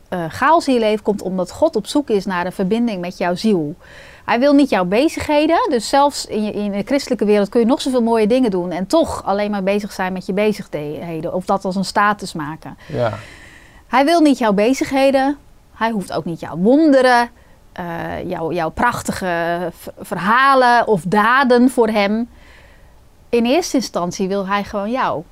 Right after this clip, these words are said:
Speaker 1: Hij wil jou gewoon zelf.
Speaker 2: Gewoon Mirjam, gewoon
Speaker 1: Ja,
Speaker 2: Rick.
Speaker 1: en hij, en gewoon Rick wil hij gewoon.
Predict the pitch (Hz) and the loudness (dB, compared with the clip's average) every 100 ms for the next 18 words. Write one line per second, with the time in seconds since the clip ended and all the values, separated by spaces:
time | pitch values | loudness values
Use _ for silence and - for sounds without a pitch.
0 | - _ _ - - _ _ - _ _ | -20 _ _ -20 -20 _ _ -20 _ _
1 | _ _ - - 180 190 190 180 156 165 | _ _ -20 -10 -6 -4 -2 -2 -4 -6
2 | 151 143 254 226 156 - - - - _ | -8 -8 -6 -6 -8 -14 -20 -20 -20 _
3 | - 120 117 135 135 110 104 95 120 120 | -6 -2 0 2 2 2 -2 -4 -2 2
4 | 277 240 226 240 240 220 233 - 220 214 | 4 4 2 2 0 0 -2 0 -2 0
5 | 208 208 320 - 190 175 - 185 208 165 | 2 2 2 0 -2 -2 -2 -6 -4 -2
6 | 208 | -2